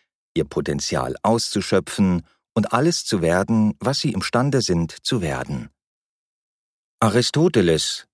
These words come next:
der wohl größte Philosoph aller Zeiten, kam zum Schluss, dass es das letztliche Ziel allen menschlichen Lebens und Handelns sei,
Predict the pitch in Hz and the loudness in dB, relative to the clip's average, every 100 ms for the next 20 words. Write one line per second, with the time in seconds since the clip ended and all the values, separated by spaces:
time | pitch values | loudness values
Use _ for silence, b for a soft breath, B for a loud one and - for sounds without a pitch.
0 | _ 104 107 117 110 139 165 135 - 104 | _ 2 4 4 4 2 2 0 0 2
1 | 95 113 123 - - 147 156 - 104 107 | 2 4 2 2 0 2 2 2 0 2
2 | 104 87 98 98 90 92 85 113 127 - | 2 0 2 0 0 -2 0 2 2 0
3 | - _ _ _ 120 117 123 117 - 92 | -6 _ _ _ -2 -2 0 0 0 0
4 | 135 - - 117 107 - - 143 131 - | 0 0 -6 -2 -2 -2 0 2 2 0
5 | - 135 165 135 110 131 - - 85 78 | -2 2 2 2 2 0 -4 -2 -2 0
6 | 92 101 110 - - 101 110 156 135 92 | 0 0 0 -2 -4 -2 0 0 2 2
7 | - 92 98 117 | 2 2 2 0